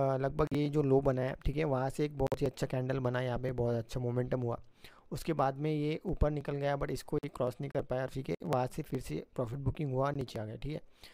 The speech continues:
आज भी लगभग इसमें, अ, रेड कैंडल ही बना और मोमेंटम डाउनवर्ड ही था, ठीक है। तो अभी इसमें बहुत ही, अ, इंपॉर्टेंट लेवल मैं आपको बता देता हूँ, ठीक है। तो अभी आप देखेंगे यहाँ पे, तो यहाँ पे ये एक लेवल बहुत इंपॉर्टेंट बनता है, लगभग,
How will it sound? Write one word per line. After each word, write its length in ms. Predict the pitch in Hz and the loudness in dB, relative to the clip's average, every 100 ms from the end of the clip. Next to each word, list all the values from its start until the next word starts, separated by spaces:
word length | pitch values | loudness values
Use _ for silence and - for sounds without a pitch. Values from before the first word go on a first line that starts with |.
| - - - | -20 -10 -2
आज 180 | 147 151 | 0 2
भी 100 | 165 | 2
लगभग 300 | 151 151 147 | 4 4 2
इसमें, 380 | - 151 151 | 0 0 0
अ, 520 | - 151 131 131 139 135 | 0 2 4 2 0 0
रेड 220 | 131 131 | 0 2
कैंडल 320 | 147 131 135 | 0 2 0
ही 140 | 135 | 0
बना 260 | 131 123 127 - - - - 147 | 0 0 -2 -8 -20 -20 -6 0
और 160 | 135 | 0
मोमेंटम 540 | 135 131 127 127 139 - - | 2 0 0 0 -2 -4 -10
डाउनवर्ड 420 | 156 135 135 131 117 | -2 2 4 2 2
ही 140 | - | -2
था, 40 | - | -6
ठीक 180 | - - | -4 -2
है। 180 | - - - - - - - - | -2 -6 -20 -20 -20 -20 -8 2
तो 120 | 202 | 2
अभी 420 | - 165 180 208 | 4 2 2 0
इसमें 380 | 185 - 190 185 | -2 -2 -2 0
बहुत 260 | 151 156 - | 2 2 0
ही, 260 | 180 196 - | -2 -2 -6
अ, 160 | - 147 | -4 -2
इंपॉर्टेंट 540 | 143 135 170 180 185 | 0 8 8 8 2
लेवल 220 | 151 143 147 | 2 2 2
मैं 140 | 151 | 0
आपको 200 | 139 139 | 0 4
बता 180 | 123 123 | 4 4
देता 240 | 123 123 | 2 0
हूँ, 80 | 120 | -2
ठीक 140 | 123 | -2
है। 140 | 160 190 - - - - | -4 -6 -12 -20 -14 -2
तो 60 | |
अभी 140 | 165 190 | 0 2
आप 80 | 180 | 2
देखेंगे 420 | 151 - 165 165 | 0 -4 -2 0
यहाँ 200 | 139 135 | 0 0
पे, 120 | 156 | -4
तो 120 | 165 | -4
यहाँ 320 | 156 135 139 - | -2 0 -2 -2
पे 60 | |
ये 320 | 160 151 160 | -2 0 0
एक 100 | 160 | 0
लेवल 200 | 151 147 | 0 -2
बहुत 300 | 147 135 131 | -2 -2 -2
इंपॉर्टेंट 420 | 127 123 131 139 127 | -2 0 0 2 0
बनता 200 | 120 127 | 0 2
है, 60 | |
लगभग, 320 | 127 127 139 | 2 4 2